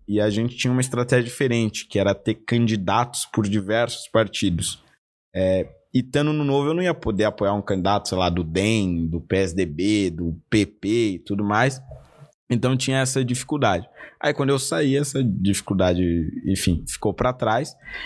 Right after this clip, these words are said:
E hoje, a, o meu maior objetivo, assim, é fazer com que o Novo cresça em número de filiados, em número de,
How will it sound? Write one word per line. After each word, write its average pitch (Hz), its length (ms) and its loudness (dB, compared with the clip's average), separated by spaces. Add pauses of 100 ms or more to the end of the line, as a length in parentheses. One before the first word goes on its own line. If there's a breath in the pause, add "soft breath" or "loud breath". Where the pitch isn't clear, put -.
(200 loud breath)
E 120 500 2
hoje, 135 500 0 (180)
a, - 220 -4
o 104 140 -4
meu 110 200 2
maior 120 360 2
objetivo, 107 580 0
assim, 104 280 -2
é 123 240 0
fazer 104 400 0
com 107 180 -4
que - 100 -4
o 101 40 2
Novo 95 240 2
cresça 92 460 0
em 82 40 0
número 87 320 2
de - 80 -4
filiados, 82 720 0
em 82 80 0
número 87 320 2
de, 80 300 2